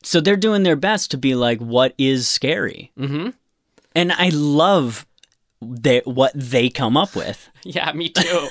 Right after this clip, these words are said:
Speaker 1: <laughs>
Speaker 2: I loved, that was, that's something I liked. I thought there was, like, not a weak story among them. I loved all the stories. It was great.
Speaker 1: That's true. The stories are,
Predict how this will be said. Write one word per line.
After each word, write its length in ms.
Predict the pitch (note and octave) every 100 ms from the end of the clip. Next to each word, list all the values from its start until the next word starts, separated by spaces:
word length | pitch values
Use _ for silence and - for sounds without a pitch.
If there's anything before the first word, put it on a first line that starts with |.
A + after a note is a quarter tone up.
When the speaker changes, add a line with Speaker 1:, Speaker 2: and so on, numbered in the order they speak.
| - - -
Speaker 1:
<laughs> 280 | - -
Speaker 2:
I 60 | -
loved, 340 | D3 E3+ E3 F3
that 160 | F3
was, 160 | F#3+ F#3
that's 240 | - E3 -
something 260 | D#3+ D#3+
I 80 | D3
liked. 200 | B2 A2
I 140 | G2+ C3
thought 220 | D#3 C3+
there 100 | C#3
was, 120 | B2
like, 120 | A#2 A#2+
not 340 | A2+ A2+ -
a 100 | A2
weak 320 | G#2 A2+ -
story 600 | - - G#2+ G2 G2 F#2 -
among 320 | F#2+ F#2+ F#2+
them. 280 | E2+ B1+ F#2 _ _ -
I 80 | G2
loved 560 | G2+ F#2 F#2 F#2 G#2 - _ _ _ _ _ _
all 580 | - F#2 F#2 F2 E2+ F2+
the 120 | -
stories. 540 | G2 A#2+ B2+ F2+ - -
It 80 | -
was 140 | F#2+
great. 380 | - A2 G2+ -
Speaker 1:
That's 260 | G3 G#3+ -
true. 220 | - E3
The 80 | A#2
stories 560 | - - A3+ C4 A#3+ -
are, 320 | C3+ C3 B2+